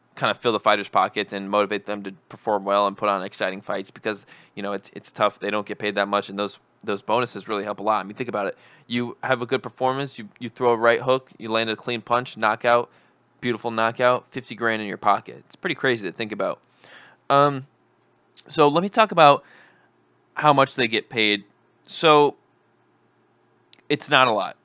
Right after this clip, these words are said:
It is not a lot. You know, you'll have Saquon Barkley sign a two, three, four, five million dollar signing bonus just to write his name on the dotted line.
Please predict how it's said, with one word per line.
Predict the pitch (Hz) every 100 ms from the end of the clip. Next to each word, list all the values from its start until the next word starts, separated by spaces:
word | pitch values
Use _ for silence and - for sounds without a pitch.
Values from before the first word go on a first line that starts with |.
| _ _ _ _ _ _ _ _ _ -
It | 120
is | 120
not | 117 117
a | 113
lot. | 87 62 _ _ _ _ _ -
You | 110
know, | 104
you'll | 107 127 131
have | 131 127
Saquon | 117 131 127 123 110
Barkley | 117 113 117
sign | 110 113 107
a | 104 101 _ _ - - -
two, | 143 127
three, | 123 123 120
four, | - 123 113
five | - 113
million | 110 110 110
dollar | 104 104 104 101 - _ _ _ _ -
signing | - 117 113
bonus | 101 104 107 104 -
just | - 117
to | -
write | 104 104
his | 101
name | 104 101
on |
the | 98
dotted | 101 101 95
line. | 92 95 95